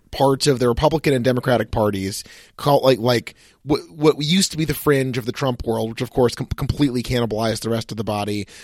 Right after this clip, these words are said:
or, like, the, the, the ad-, the passionate Bernie advocates, something that they both agree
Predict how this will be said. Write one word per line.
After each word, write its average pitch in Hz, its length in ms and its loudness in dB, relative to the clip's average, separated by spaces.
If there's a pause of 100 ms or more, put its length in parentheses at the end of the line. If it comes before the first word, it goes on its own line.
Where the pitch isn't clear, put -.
(140)
or, 131 340 4
like, 123 220 0
the, 131 80 -2
the, 127 240 -2
the 120 420 -4
ad-, 135 220 0
the 123 160 -4
passionate 135 560 -2
Bernie 123 380 -2
advocates, 107 640 -4 (280)
something 269 260 -2
that 254 80 0
they 240 120 4
both 196 400 6
agree 139 640 2